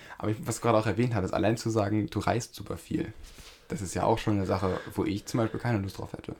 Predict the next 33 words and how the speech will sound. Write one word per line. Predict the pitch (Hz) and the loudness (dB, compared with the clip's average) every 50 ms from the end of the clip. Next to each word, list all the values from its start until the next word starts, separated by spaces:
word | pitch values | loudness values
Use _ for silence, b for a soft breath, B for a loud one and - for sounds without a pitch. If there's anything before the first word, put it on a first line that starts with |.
| _ - | _ -8
Zu | - 107 | -4 0
sagen, | 104 101 101 104 101 | 2 2 4 4 2
du | 101 95 - | 2 4 6
reist | 95 107 110 107 - - | 6 6 6 4 2 -2
die | 104 | 0
ganze | 95 95 98 113 120 123 117 | 0 2 2 2 0 0 -2
Zeit | - - 104 110 113 | 0 2 2 2 4
durch | 113 107 | 2 2
die | - 104 | 0 0
Gegend, | - 196 170 110 104 | -2 -2 -2 -2 -4
hast | 104 101 - - | -6 -6 -4 -4
eigentlich | 107 101 95 - b b b b b b b b b b b b b - - | -2 -2 -4 -4 b b b b b b b b b b b b b -10 -2
jahrelang | 90 98 98 85 95 110 120 113 107 101 101 | 2 4 6 6 6 6 4 4 4 2 2
kein | 98 107 104 101 | 2 2 0 0
Zuhause. | 101 92 - 82 110 139 127 123 139 226 269 247 - | 0 0 2 2 4 4 2 2 -2 -4 -6 -6 -6
Wenn | - 98 | -6 -4
du | 95 | -4
sagst, | - 95 92 - - | -4 -4 -6 -4 -4
du | 104 92 | -4 -2
gehst | 92 95 87 - - | -2 -2 -4 -2 -4
nur | 95 | -6
von | 90 92 95 | -4 -4 -4
Hotel | 90 82 - 95 90 87 | -4 -2 0 0 0 2
zu | - 104 | 2 0
Hotel, | 95 90 - 98 92 101 | 0 2 4 4 4 4
von | - - 92 87 | 2 -2 -6 -6
Strand | - - 92 92 87 | -6 -4 -4 -4 -4
zu | - - | -4 -6
Strand, | 92 - - 98 98 110 107 b b b b b b b b b b | -6 -4 -2 0 0 0 -2 b b b b b b b b b b
ist | - - - | -12 -8 -4
ja | - - | -2 -2
auch | - - - | -2 -2 -2
jetzt, | - - - - - - | -2 -6 -6 -8 -12 -20